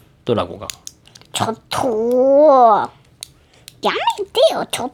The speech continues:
Speaker 2: とね。
Speaker 1: ん？
Speaker 2: ちょっ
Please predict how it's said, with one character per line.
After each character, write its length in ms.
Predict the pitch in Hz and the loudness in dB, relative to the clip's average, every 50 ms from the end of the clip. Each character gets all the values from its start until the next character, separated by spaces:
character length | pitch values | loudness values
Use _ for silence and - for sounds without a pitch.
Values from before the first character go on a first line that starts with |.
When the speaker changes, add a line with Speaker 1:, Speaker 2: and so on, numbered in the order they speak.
| _ _ - | _ _ -10
Speaker 2:
と 160 | - 220 220 | -8 -8 -6
ね。 760 | 233 214 202 208 220 220 220 226 226 220 226 226 214 208 196 175 | -4 -2 0 0 2 2 2 2 2 2 2 0 0 -2 -6 -8
Speaker 1:
ん？ 20 | - - _ _ _ _ _ _ _ _ _ _ _ _ _ - _ _ _ _ _ _ _ _ _ _ _ _ _ _ - - - - _ - - - _ _ _ - _ _ _ _ _ _ _ _ _ _ _ _ _ _ _ _ _ - _ _ _ _ _ _ _ _ _ _ _ _ _ - _ _ _ - 98 117 - _ - _ - - - _ _ _ _ _ _ _ _ _ _ _ _ _ _ _ _ - _ _ _ _ _ _ _ _ 262 233 226 | -10 -14 _ _ _ _ _ _ _ _ _ _ _ _ _ -20 _ _ _ _ _ _ _ _ _ _ _ _ _ _ -12 -12 -12 -14 _ -16 -16 -16 _ _ _ -20 _ _ _ _ _ _ _ _ _ _ _ _ _ _ _ _ _ -20 _ _ _ _ _ _ _ _ _ _ _ _ _ -20 _ _ _ -12 -12 -12 -12 _ -20 _ -20 -20 -20 _ _ _ _ _ _ _ _ _ _ _ _ _ _ _ _ -20 _ _ _ _ _ _ _ _ -18 -16 -16
Speaker 2:
ち 100 | - 240 | -16 -16
ょ 40 | |
っ 20 | 226 | -18